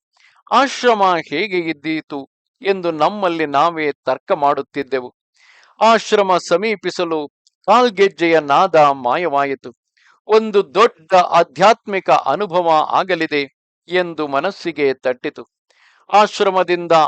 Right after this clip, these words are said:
ಅರವತ್ತು ವರುಷದ ತೇಜಸ್ಸುಳ್ಳ ಓರ್ವ ಮಹರ್ಷಿ ಈಚೆಗೆ ಬಂದರು. ಹಿಂದೆಯೇ ಮೂವತ್ತು ವರ್ಷದ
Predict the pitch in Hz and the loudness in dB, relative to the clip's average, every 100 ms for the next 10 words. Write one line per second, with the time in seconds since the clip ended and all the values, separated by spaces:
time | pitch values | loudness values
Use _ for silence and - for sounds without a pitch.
0 | - 151 214 240 226 - 190 160 185 - | 0 0 2 2 0 -2 -2 0 -2 -4
1 | 185 160 151 - 151 196 180 - 165 160 | 0 0 0 -4 -6 -4 -6 -6 -10 -2
2 | 151 139 - 156 214 165 151 127 147 190 | -2 -2 -6 -4 -4 -2 -4 -2 -4 -6
3 | - 156 135 _ - 196 180 147 143 139 | -8 -10 -10 _ -16 -12 -8 -6 -4 -4
4 | 131 123 - _ _ _ _ _ _ - | -6 -8 -10 _ _ _ _ _ _ -8
5 | 269 269 233 220 202 190 180 170 233 247 | -6 0 2 2 4 4 2 -2 -2 -2
6 | 214 - 190 170 - 175 160 151 | -2 -4 -2 -2 0 -2 2 2